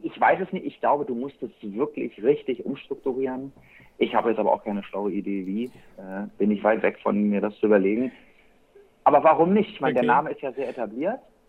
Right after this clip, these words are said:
Speaker 1: Und ich glaube, dass man auf jeden Fall am Anfang, wenn man, äh, konzeptionell da mal anders rangeht, dass man auf jeden Fall Aufmerksamkeit erhalten wird, weil ja alle wissen wollen, wie das dann aussieht, ne? Die neue Idee davon.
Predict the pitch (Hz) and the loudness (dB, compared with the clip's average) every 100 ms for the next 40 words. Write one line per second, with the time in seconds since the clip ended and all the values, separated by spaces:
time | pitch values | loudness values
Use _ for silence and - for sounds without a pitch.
0 | _ 123 107 - 107 165 196 143 135 - | _ -10 -10 -2 0 2 2 -2 -2 -4
1 | - 190 208 156 139 247 - 175 127 113 | -2 -2 -2 -2 -2 -2 -4 -6 -8 -6
2 | 113 110 107 110 107 _ _ _ - 110 | -6 -6 -6 -10 -12 _ _ _ -10 -10
3 | 107 123 135 107 127 123 127 117 113 117 | -6 -6 -6 -6 -4 -2 0 0 0 -2
4 | 107 - 107 147 175 226 _ _ - 110 | -2 -2 -4 -4 -8 -8 _ _ -8 -6
5 | 131 107 117 139 - 127 - 127 - 151 | -2 -2 -2 -6 -2 0 2 0 0 -6
6 | - 156 - 156 151 143 151 151 147 - | -6 -10 -4 -2 -2 0 0 0 -4 0
7 | 127 123 - 120 151 147 139 - - 107 | 2 2 2 0 0 -2 -4 -10 -12 -6
8 | 139 - 151 139 135 135 135 104 117 123 | -6 -4 -8 -8 -8 -10 -12 -2 4 6
9 | 131 135 131 127 208 _ _ _ _ - | 6 2 -4 -10 -14 _ _ _ _ -10
10 | 220 269 - - - 208 - - 220 - | -2 2 2 2 0 0 -2 -4 -12 -12
11 | _ 175 202 143 123 131 139 127 143 156 | _ -6 -4 -2 0 2 2 2 2 2
12 | - 180 226 | 2 0 -2